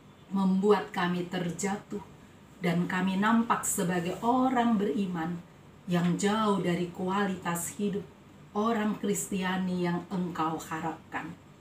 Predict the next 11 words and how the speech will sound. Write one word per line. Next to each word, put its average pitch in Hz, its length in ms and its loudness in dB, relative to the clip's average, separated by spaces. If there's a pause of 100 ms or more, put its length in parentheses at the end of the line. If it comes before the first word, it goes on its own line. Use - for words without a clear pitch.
(240)
Tapi 247 240 0
kami 240 240 4
bersyukur, 240 680 2
Tuhan, 165 500 -4 (400)
karena 190 320 0
Engkau 180 300 0
adalah 170 480 0
Allah 185 260 -2
yang 160 220 -2
Maha 160 260 -4
Kasih. 165 460 -8